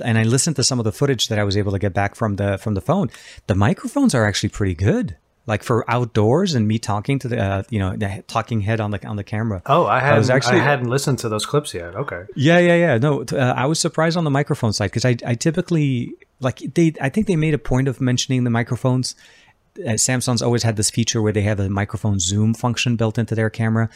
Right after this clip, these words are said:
Speaker 1: where if you zoom in with the camera, it zooms the microphone f-, uh, s-, uh, alongside it. So it's basically focusing the audio.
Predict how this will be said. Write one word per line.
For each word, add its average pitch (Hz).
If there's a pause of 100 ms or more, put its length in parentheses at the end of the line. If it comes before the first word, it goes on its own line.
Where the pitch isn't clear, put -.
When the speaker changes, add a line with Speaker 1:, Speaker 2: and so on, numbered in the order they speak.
(260)
Speaker 1:
where 110
if 104
you 113
zoom 127
in 139
with 117
the -
camera, 107
it 127
zooms 107
the 107
microphone 107
f-, -
uh, 90
s-, -
uh, 90 (480)
alongside 107
it. -
So -
it's 101
basically 110
focusing 107
the 92
audio. 90